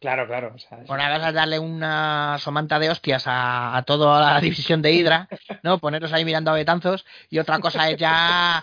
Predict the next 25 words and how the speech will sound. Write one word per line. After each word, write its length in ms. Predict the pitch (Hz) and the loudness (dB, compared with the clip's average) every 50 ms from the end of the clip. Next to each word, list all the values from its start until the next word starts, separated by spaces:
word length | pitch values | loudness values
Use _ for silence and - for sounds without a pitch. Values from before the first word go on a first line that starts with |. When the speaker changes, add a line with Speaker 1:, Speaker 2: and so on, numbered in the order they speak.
| - - _ | -6 -12 _
Speaker 1:
<laughs> 120 | _ _ | _ _
Speaker 2:
eh, 280 | - 143 143 143 135 127 | -8 -6 -6 -6 -6 -8
Hulk, 500 | 120 - 160 170 175 175 180 170 - - - | -8 -4 0 2 2 2 2 0 -4 -10 -12
mm, 280 | 147 151 151 147 143 131 | -8 -8 -6 -6 -6 -6
¿sabes? 420 | - 156 160 180 196 196 - - - | -4 0 0 2 0 0 -4 -10 -18
<laughs> 480 | - - - - - - 190 - 190 180 | -16 -16 -14 -12 -8 -8 -6 -4 -4 -4
Speaker 1:
Sí. 200 | 151 143 131 123 | -4 -6 -6 -8
Speaker 2:
Hulk 280 | 117 - - 180 190 - _ _ _ - - - | -8 -6 -4 -4 -4 -6 _ _ _ -20 -10 -4
no 100 | 160 175 | -2 -2
es 80 | 170 | -2
su 160 | - 175 156 | -2 -4 -2
prima, 260 | 143 175 185 170 143 139 | 0 2 2 2 2 0
no 120 | 156 160 | -2 -2
demanda, 420 | 156 143 151 170 165 147 135 127 - | -2 -2 -2 -2 -2 -2 -6 -6 -6
Hulk 160 | - 156 - | -6 -2 0
aplasta. 540 | 165 151 151 156 175 - - 143 127 127 - _ _ _ _ _ _ | 0 0 2 0 0 0 -2 -6 -10 -10 -14 _ _ _ _ _ _
Speaker 1:
<laughs> 520 | 339 - - - 220 - - - - - _ _ _ _ - - - | -10 -6 -4 -4 -2 -2 -2 -4 -4 -8 _ _ _ _ -20 -18 -8
Speaker 2:
Ah, 140 | - 156 160 | -4 2 4
Speaker 1:
Es 140 | 160 - 165 | 6 6 6
Speaker 2:
claro. 60 | 175 | 6
Speaker 1:
verdad, 300 | 202 190 175 180 196 196 - | 4 2 2 2 0 0 0
sí, 180 | - 190 156 - | -2 -6 -6 -6
Hulk, 200 | 175 180 160 - - - _ - - - - _ _ - | -8 -12 -12 -12 -18 -20 _ -20 -20 -20 -20 _ _ -8
<laughs> 320 | - 165 - 214 - - | -8 -6 -6 -10 -10 -8
Hulk, 240 | 185 185 175 170 | -8 -8 -8 -10